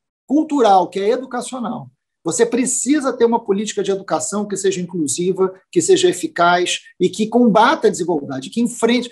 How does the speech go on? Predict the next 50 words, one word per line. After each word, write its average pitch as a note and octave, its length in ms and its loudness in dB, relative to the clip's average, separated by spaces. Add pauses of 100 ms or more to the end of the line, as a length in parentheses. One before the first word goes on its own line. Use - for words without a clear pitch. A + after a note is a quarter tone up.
(140)
O F3+ 60 -14
principal C#4+ 440 0
objetivo G#3 760 -2
pedagógico G#3 800 0
de - 80 -20
qualquer A#3+ 300 -10
projeto F#3+ 320 -6
de F3+ 60 -10
educação F3+ 360 -10
pública A#3 480 -8
tem A#3 200 -6
que - 60 -10
ser G#3+ 120 -2
o A3+ 40 -2
enfrentamento A3 480 -8
à G#3+ 40 -2
desigualdade. G#3+ 640 -6 (640)
Quando G#3+ 160 4
você A3+ 180 4
olha A3 220 4
hoje G#3 200 4
os F#3 120 -8
efeitos F3+ 320 -10
da E3+ 80 -10
pandemia, F3 540 0
esse - 180 -4
grande G#3 360 4
debate E3 640 -4 (300)
é, D#3 100 -2
sobre E3+ 240 -2
o D#3+ 40 -6
papel D#3 320 0
da - 60 -4
escola, F#3+ 400 0
se - 120 -8
a - 20 -8
escola - 300 -8
volta, F3 240 0
se - 60 -12
a D#3 40 -10
escola D3+ 240 -8
não C#3+ 120 -10
volta, E3+ 480 2 (240)
né, G3 180 2
que F3+ 180 -4
não F3+ 120 -2
é F#3 40 2
um F#3+ 80 0
debate E3 300 -2
simples, A3 560 -6